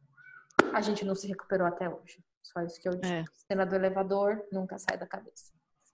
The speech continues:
Speaker 1: Agora, tem outras cenas, é que essa, né, é de um nível super hard.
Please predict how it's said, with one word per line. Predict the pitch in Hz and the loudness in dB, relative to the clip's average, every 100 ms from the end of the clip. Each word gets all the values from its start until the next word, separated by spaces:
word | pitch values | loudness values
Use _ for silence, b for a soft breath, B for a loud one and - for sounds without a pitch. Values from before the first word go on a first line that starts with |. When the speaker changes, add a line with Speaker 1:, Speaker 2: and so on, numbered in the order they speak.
| _ b b - | _ b b 4
Speaker 1:
Agora, | 233 226 226 220 | 6 10 10 10
tem | 254 - | 6 6
outras | 285 262 - 294 277 | 10 10 10 6 4
cenas, | 233 262 214 | 2 4 4
é | 190 | 2
que | - | 2
essa, | - 254 359 - 208 | 6 8 8 6 4
né, | 190 226 214 | 4 4 2
é | |
de | 196 | 0
um | |
nível | 214 214 233 269 | -2 0 2 2
super | 269 - 269 269 214 | 2 2 2 4 4
hard. | 185 175 175 170 | 4 2 0 -6